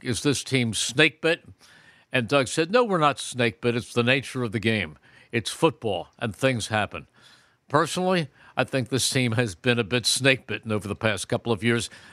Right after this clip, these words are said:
But first, in the first time, in, in two thousand seventeen, they overcame it to the ultimate and won the championship.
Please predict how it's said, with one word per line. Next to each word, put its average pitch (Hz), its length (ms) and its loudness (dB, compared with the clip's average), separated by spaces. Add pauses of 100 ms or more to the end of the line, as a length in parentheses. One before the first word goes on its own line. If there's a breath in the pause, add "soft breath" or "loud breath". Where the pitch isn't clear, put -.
(120)
But 123 260 4 (400 soft breath)
first, - 640 0 (260)
in 135 140 -4
the 113 80 0
first - 420 2
time, 127 280 2
in, 120 120 -4
in 131 320 0
two 165 160 -2
thousand 139 380 2
seventeen, 120 560 0 (460 loud breath)
they 139 280 4
overcame 175 640 2
it 156 200 -6 (140)
to 139 100 -2
the 123 340 2
ultimate 160 560 2
and 127 100 -12
won 143 200 2
the 131 80 -2
championship. 127 720 0